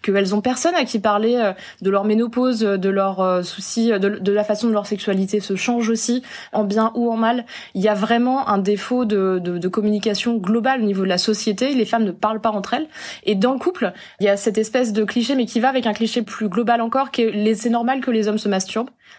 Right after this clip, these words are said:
C'est même naturel, c'est sain. Un homme qui se masturbe, c'est parce qu'il est en bonne santé. Une femme qui se masturbe, c'est parce qu'elle n'est pas assez épanouie sexuellement.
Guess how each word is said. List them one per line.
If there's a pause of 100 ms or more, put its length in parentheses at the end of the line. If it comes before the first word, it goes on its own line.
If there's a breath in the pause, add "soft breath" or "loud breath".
C'est
même
naturel,
c'est
sain. (280 loud breath)
Un
homme
qui
se
masturbe,
c'est
parce
qu'il
est
en
bonne
santé. (380 loud breath)
Une
femme
qui
se
masturbe,
c'est
parce
qu'elle
n'est
pas
assez
épanouie
sexuellement.